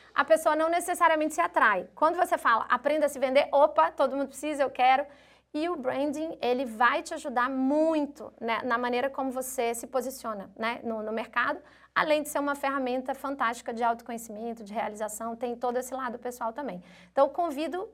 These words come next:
a ir lá, é Caroline Caracas Marketing,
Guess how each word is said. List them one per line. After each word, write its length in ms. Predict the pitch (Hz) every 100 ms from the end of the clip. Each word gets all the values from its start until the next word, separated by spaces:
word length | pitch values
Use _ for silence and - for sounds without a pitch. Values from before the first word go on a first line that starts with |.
| -
a 140 | 240
ir 60 | 262
lá, 360 | 240 226 254 302
é 80 | 226
Caroline 440 | 220 226 226 247
Caracas 460 | 254 214 220 220 226
Marketing, 640 | 226 208 202 277 269 285